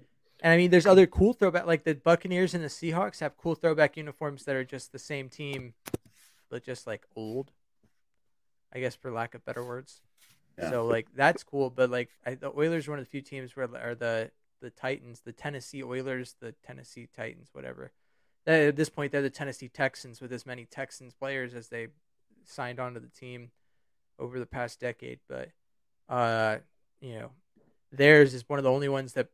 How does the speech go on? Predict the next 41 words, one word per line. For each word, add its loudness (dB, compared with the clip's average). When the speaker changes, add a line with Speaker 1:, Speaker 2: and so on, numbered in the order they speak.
Speaker 1:
that 0
reminisces -8
on -8
a, -10
on -10
a -14
team -14
that -12
no -6
longer -12
exists. -18
Speaker 2:
All 2
right, 10
buddy, 10
that's 4
all 4
I 0
have. 4
So 0
we -2
could -16
try 6
to 2
put -2
another 0
shed-, 0
show 6
together 6
some 0
other 4
day. -2
Uh, 2
we'll 6
have 0
definitely 4
a 4
lot 4
more 4
to 0
talk -4
about. 0